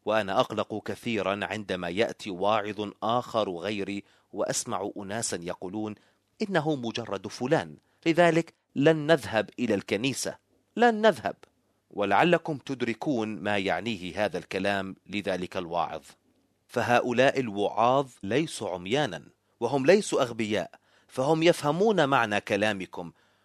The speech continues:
وأن ما تقصدونه هو أنتم لا شيء، أليس كذلك؟ وهذا هو الموقف الذي يقود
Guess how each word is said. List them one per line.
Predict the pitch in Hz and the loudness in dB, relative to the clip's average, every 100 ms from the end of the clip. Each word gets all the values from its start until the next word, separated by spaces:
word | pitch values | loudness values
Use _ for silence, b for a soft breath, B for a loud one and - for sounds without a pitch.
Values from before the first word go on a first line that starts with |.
| _ | _
وأن | 117 123 151 110 | 0 2 4 2
ما | 98 123 | 0 -2
تقصدونه | - 127 - 117 135 151 107 | 0 -2 -2 -6 -4 0 -2
هو | 104 101 131 113 107 b b b _ - | -2 -2 2 4 2 b b b _ 0
أنتم | 196 - - 165 123 | 0 -2 -4 -2 0
لا | 101 117 | 4 4
شيء، | 104 - 110 92 - - _ _ _ _ - | 4 2 0 0 -14 -20 _ _ _ _ -16
أليس | 82 95 101 | -8 -6 -6
كذلك؟ | - 98 104 143 - - _ _ _ _ | -6 0 2 2 -2 -16 _ _ _ _
وهذا | 95 92 143 139 120 | -8 0 2 2 0
هو | 110 120 110 | 0 0 0
الموقف | 98 123 117 120 113 - | 2 0 2 -2 -2 -4
الذي | 101 104 101 92 | -2 -2 -4 -6
يقود | 85 - 113 110 | -6 -6 -4 -4